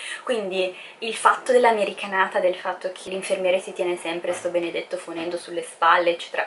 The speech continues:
sì, perché anche noi lo utilizziamo assolutamente. Ho capito che comunque in questi anni, almeno per gli ambienti che ho frequentato, non era poi così necessario. Allora, le penne,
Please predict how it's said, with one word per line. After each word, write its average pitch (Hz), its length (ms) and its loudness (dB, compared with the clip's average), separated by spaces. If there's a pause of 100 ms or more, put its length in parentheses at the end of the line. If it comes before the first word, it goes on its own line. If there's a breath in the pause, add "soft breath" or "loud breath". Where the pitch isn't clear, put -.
sì, 185 500 -8
perché - 440 -10
anche 185 320 -2
noi 175 180 2
lo 175 60 -4
utilizziamo 175 680 0
assolutamente. 175 920 -2
Ho 208 120 6
capito 214 360 0
che 208 100 -6
comunque 190 360 -8
in 185 60 -6
questi 180 280 -4
anni, 170 380 -4
almeno 185 340 2
per 202 160 2
gli 202 80 -2
ambienti 196 340 4
che 180 60 -6
ho 175 40 2
frequentato, 170 1120 0
non 175 300 -6
era 165 160 0
poi 165 220 -6
così 165 160 -12
necessario. 160 840 -6
Allora, 190 460 12
le 330 160 0
penne, 170 580 4